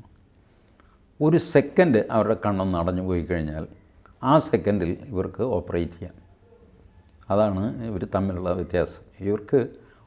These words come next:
ഒരു സെക്കൻഡ് ഇവർ കണ്ണടച്ചു. വാസ്തവത്തിൽ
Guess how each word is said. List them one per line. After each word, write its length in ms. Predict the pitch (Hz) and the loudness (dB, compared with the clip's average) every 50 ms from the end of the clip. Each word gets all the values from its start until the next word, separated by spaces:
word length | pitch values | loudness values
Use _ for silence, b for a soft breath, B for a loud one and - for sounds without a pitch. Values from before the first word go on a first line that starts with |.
| b - | b 4
ഒരു 160 | 120 135 151 | 4 6 6
സെക്കൻഡ് 380 | 117 147 147 - 143 131 135 | 4 2 2 4 4 6 6
ഇവർ 160 | 127 107 107 113 - | 6 6 4 2 2
കണ്ണടച്ചു. 480 | 104 95 90 85 87 85 87 - - - - - | 0 0 0 0 -2 -2 -4 -8 -14 -14 -6 0
വാസ്തവത്തിൽ 680 | 95 98 101 - - - 135 123 92 - 120 135 131 | 2 2 2 2 2 2 2 2 2 0 0 0 -2